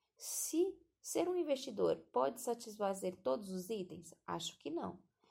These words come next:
Falamos sobre as carreiras do colarinho azul, de colarinho branco, de vendas, donos de negócio, tradicionais e investidores. E nenhum deles pode satisfazer a lista de carreira perfeita. Afinal, a carreira perfeita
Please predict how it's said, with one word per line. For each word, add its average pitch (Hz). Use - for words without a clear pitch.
Falamos 427
sobre 311
as 277
carreiras 214
do 196
colarinho 196
azul, 185
de -
colarinho 180
branco, 185
de 185
vendas, 185
donos 233
de 180
negócio, 175
tradicionais 226
e 254
investidores. 240
E 220
nenhum 294
deles 220
pode 220
satisfazer 226
a 220
lista 214
de 208
carreira 208
perfeita. 202
Afinal, 185
a 208
carreira 185
perfeita 190